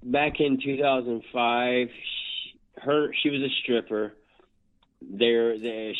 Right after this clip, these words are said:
she killed another stripper at her strip club. Her and her boyfriend were on the run. They got pulled over here in Jacksonville,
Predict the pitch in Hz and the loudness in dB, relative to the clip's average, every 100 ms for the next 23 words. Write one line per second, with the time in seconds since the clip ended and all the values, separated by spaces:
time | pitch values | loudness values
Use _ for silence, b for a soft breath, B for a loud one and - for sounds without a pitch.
0 | - 135 - 156 143 139 131 123 - 131 | -6 -4 -2 -2 0 0 0 -2 -4 -2
1 | 123 120 117 117 120 - 107 90 - 101 | 0 0 -2 -2 -6 -4 -4 -6 -4 0
2 | 104 98 120 135 139 139 127 - _ _ | 0 0 0 2 4 2 0 -4 _ _
3 | - _ b b b b b - - 117 | -20 _ b b b b b -6 0 0
4 | 113 127 120 - 117 113 110 117 123 117 | 4 2 2 0 -2 0 0 0 0 0
5 | 107 101 101 101 101 - - 110 123 117 | 0 2 2 0 -4 -14 -8 -2 0 -2
6 | - 139 143 135 127 120 127 113 113 107 | -2 0 2 2 0 0 0 0 0 0
7 | - 110 110 | -2 -4 -4